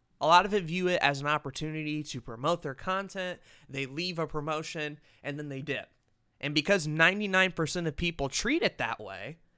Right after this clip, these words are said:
we very rarely get any form of, of constructive criticism, growth, or feedback.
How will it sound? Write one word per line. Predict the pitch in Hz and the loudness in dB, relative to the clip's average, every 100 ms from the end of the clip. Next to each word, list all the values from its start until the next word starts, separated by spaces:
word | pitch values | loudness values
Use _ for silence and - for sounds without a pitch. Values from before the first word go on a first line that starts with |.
| _ - | _ -2
we | 147 | 2
very | 151 190 175 | 4 4 6
rarely | 165 160 139 135 | 6 4 2 -2
get | 135 135 | 0 2
any | 160 151 | 2 0
form | 143 - 135 131 120 120 | -4 -6 -8 -6 -6 -6
of, | 117 107 113 - _ - | -6 -6 -10 -18 _ -12
of | 127 | -10
constructive | - 123 - 160 - 131 | -8 -8 0 -2 -2 -8
criticism, | 151 139 135 139 131 123 120 | -4 -4 -4 -10 -12 -14 -6
growth, | 147 135 - | -2 -2 -2
or | 120 | -10
feedback. | - 139 127 104 - - - | -10 -10 -10 -12 -14 -18 -20